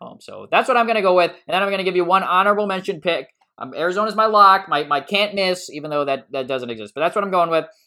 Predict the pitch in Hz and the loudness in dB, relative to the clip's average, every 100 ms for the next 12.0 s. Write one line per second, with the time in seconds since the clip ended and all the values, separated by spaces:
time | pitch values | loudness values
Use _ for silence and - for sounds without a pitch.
0 | - 143 180 190 170 175 170 165 147 139 | -12 -4 -2 -2 -2 -2 -4 -6 -8 -8
1 | 120 170 214 247 190 160 196 214 202 202 | 2 4 4 -2 -4 0 0 4 6 6
2 | 208 214 208 _ 143 147 143 - 196 185 | 4 0 -6 _ -2 0 0 0 -2 2
3 | 175 175 180 180 180 170 170 165 160 160 | 2 2 -2 -4 -4 -4 -4 0 2 2
4 | 139 143 165 165 135 170 151 143 127 175 | 0 -2 -2 -4 -6 -6 -6 -6 2 2
5 | 180 175 - _ 147 175 165 156 147 180 | 2 -8 -16 _ 0 0 -2 -4 0 0
6 | 151 190 240 247 226 254 233 240 226 233 | 2 2 2 2 0 -4 -2 0 0 -2
7 | 220 214 214 180 196 202 202 185 202 196 | 4 6 8 6 2 0 -2 -4 -4 -2
8 | 180 156 185 180 180 165 170 165 170 160 | 0 0 -2 -4 -2 0 -2 -4 -6 -4
9 | 156 139 135 123 156 143 143 143 135 147 | -4 -4 -6 -6 -8 -4 -2 0 2 0
10 | 147 139 131 127 131 127 123 120 117 - | 0 -4 -2 -6 -6 -6 -6 -6 -6 -4
11 | 120 113 113 110 107 110 104 104 110 | -6 -6 -10 -10 -10 -10 -12 -12 -10